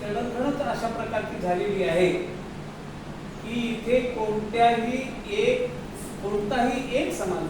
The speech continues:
कोणतीही एक जात अशी नाही की स्वतःच्या जीवावर सत्तेत जाऊ शकते. कुठलाच समाज नाही.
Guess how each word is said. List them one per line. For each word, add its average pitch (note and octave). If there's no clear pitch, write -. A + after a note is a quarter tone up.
कोणतीही A#3+
एक B3+
जात F3
अशी G#3
नाही B3+
की B3
स्वतःच्या G#3
जीवावर F#3+
सत्तेत G3
जाऊ F#3
शकते. -
कुठलाच C#4+
समाज A3+
नाही. F3+